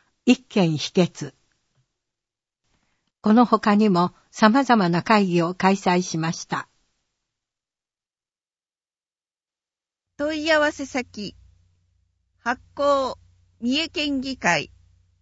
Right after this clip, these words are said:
Speaker 2: 編集、三重県議会公聴広報会議。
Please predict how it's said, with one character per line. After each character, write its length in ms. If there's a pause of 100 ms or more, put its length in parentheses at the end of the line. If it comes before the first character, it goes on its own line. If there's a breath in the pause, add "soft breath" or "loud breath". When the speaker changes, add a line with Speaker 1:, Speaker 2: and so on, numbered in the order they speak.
(420)
Speaker 2:
編 240
集、 520 (540)
三 200
重 120
県 300
議 120
会 340 (100)
公 240
聴 300
広 360
報 240
会 320
議。 220